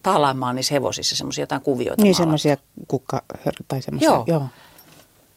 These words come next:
Speaker 1: Ja niin
Speaker 2: Joo.
Speaker 1: valtavan hienoa, että sai sen yhden ja se oli todella, todella niinku ihanaa, että tämä voin ottaa muistoksi sitten tältä reissusta.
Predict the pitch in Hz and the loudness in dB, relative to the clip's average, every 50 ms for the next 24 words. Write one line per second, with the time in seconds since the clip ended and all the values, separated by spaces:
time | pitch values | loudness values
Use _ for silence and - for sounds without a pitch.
0 | _ _ _ - - 247 311 254 233 370 349 370 370 339 285 240 202 180 165 - | _ _ _ 0 2 4 4 4 4 2 4 4 2 4 4 2 0 -2 0 0
1 | 180 170 170 170 165 170 170 185 185 175 160 147 139 131 131 - 185 196 196 - | 0 2 2 2 0 2 2 4 4 6 6 4 4 2 2 2 2 2 2 2
2 | 120 156 202 - - 214 254 254 240 180 185 180 170 170 165 160 156 - _ _ | 2 0 -2 0 0 2 2 2 2 2 2 0 0 0 0 0 0 -2 _ _
3 | _ _ _ _ _ _ _ - - 330 247 190 - 277 302 240 156 143 - - | _ _ _ _ _ _ _ -4 0 0 0 2 0 2 2 4 2 2 0 -2
4 | - - 240 254 190 147 127 120 107 107 110 117 120 123 113 - - - - - | -2 0 2 4 4 2 2 0 -4 -4 -2 -2 -2 -4 -4 -8 -12 -12 -8 -8
5 | 147 131 123 117 - - 110 - - 131 127 127 120 120 123 - - - - - | -8 -6 -6 -6 -8 -8 -8 -10 -8 -8 -6 -4 -4 -4 -6 -8 -14 -16 -18 -16
6 | - - - - _ - - - - - - - _ _ _ _ _ _ _ _ | -16 -16 -18 -16 _ -16 -16 -16 -18 -18 -20 -20 _ _ _ _ _ _ _ _
7 | _ _ _ _ _ _ - 135 127 123 - - - - _ - | _ _ _ _ _ _ -12 -12 -12 -12 -14 -18 -20 -20 _ -20